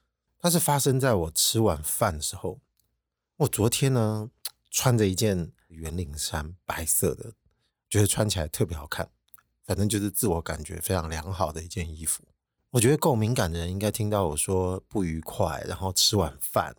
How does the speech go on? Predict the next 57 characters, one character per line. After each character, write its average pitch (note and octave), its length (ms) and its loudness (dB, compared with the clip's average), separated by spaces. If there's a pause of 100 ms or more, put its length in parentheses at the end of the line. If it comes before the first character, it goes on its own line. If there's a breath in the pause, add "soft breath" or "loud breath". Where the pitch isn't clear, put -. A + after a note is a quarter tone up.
然 F2+ 100 -12
后 F#2+ 140 -4
又 F#2+ 80 0
加 E2 240 0
上 E2+ 260 0 (320 soft breath)
这 A2 120 0
个 G2 60 2
白 F2 300 -4
色 G#2+ 240 2
的 F#2 80 0
圆 E2+ 180 -2
领 F2+ 140 -4
衫， E2+ 220 -2
应 E2 60 -6
该 F2 100 -6
就 E2+ 100 -8
知 E2+ 120 -4
道 D#2+ 100 0
会 E2+ 100 -8
发 D#2+ 180 -2
生 D#2+ 80 -8
什 E2 80 -12
么 D2 60 -14
事。 - 300 -2 (540)
因 G#3 120 4
为 G#3 120 4
我 - 80 0
大 B2+ 160 0
概 C3+ 80 0
知 - 120 -2
道 B2 240 2 (140)
一 A2 80 -2
定 D3 180 4
特 B2 280 2
别 E2+ 360 -4 (200)
容 G#2+ 260 4
易 A#2 140 2
吃 - 340 0
饭 G#2+ 240 2
的 F#2 60 -2
时 F2 100 -4
候 G#2+ 160 2
把 E2 240 -2
衣 G2 100 -4
服 E2 320 -4 (300)
喷 G2 320 0
脏， E2 240 2 (720 soft breath)
然 - 40 -2
后 F#3 80 4
昨 G3 120 4
天 G3 60 4
晚 C3 120 4
上 C#3+ 140 2
吃 C#3+ 240 4
的 C3+ 80 4
又 C3 160 4
是 A#2+ 300 2